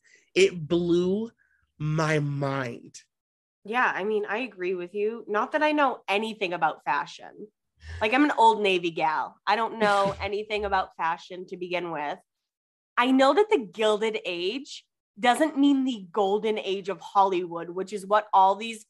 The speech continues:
Speaker 2: people showed up in, like, flapper dresses.
Speaker 1: There was, like, barely any, like,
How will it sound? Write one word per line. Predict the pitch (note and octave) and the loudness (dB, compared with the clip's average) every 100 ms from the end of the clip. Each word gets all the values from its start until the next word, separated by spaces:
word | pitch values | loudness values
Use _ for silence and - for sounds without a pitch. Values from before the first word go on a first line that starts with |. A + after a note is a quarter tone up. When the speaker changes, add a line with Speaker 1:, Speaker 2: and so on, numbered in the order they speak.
| - | -18
Speaker 2:
people | A3+ G#3 G#3 | -12 -6 -6
showed | A3+ G3+ | 0 2
up | F#3+ F#3+ | 4 2
in, | G3 | -2
like, | F#3+ - _ G3+ | -4 -6 _ 0
flapper | F3+ E3+ D#3+ | 0 0 -10
dresses. | - - - D3 _ - _ _ _ _ _ _ _ _ _ _ _ _ | -10 -18 -20 _ _ -20 _ _ _ _ _ _ _ _ _ _ _ _
Speaker 1:
There | F#3 | 4
was, | G3+ F3+ | 4 4
like, | G#3+ A#3 | 2 0
barely | C#3 D#3+ D#3+ F#3 G#3+ D#3 | -2 -2 0 0 -4 -4
any, | D#3+ E3 | -2 -2
like, | D#3 C#3+ B2+ | -2 -4 -4